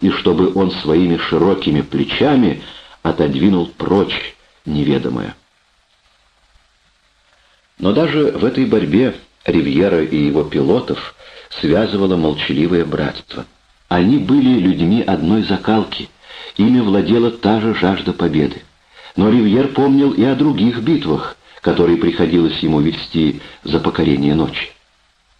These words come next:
В официальных кругах на мрачные владения ночи смотрели с опаской, как на неизведанные лесные дебри.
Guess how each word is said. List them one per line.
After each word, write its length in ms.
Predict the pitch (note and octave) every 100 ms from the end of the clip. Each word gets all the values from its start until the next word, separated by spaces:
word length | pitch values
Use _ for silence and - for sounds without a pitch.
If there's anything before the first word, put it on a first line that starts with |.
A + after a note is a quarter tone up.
| _ _ _ _ _ _ _ _
В 100 | -
официальных 640 | E2+ G#2 G#2+ F#3 F#3+ D#3 -
кругах 680 | E2+ C#2+ D#2 F2 - - - _ _ _ _ _ -
на 140 | E3+
мрачные 480 | F#3 E4+ F4 G3+ D#2+
владения 460 | D#2 - B2+ E2+
ночи 420 | D2 D2 D2+ - - -
смотрели 400 | F2 - A#2 D3+
с 120 | -
опаской, 720 | E3+ A#2 D#2 - - - - _ _ - - -
как 200 | F#2+ F2
на 80 | E2+
неизведанные 880 | E2 D#2 C#2 D#2 - C#3 D3 C#3
лесные 460 | A#2 - - G2+ A2
дебри. 480 | D#2+ D#2+ - -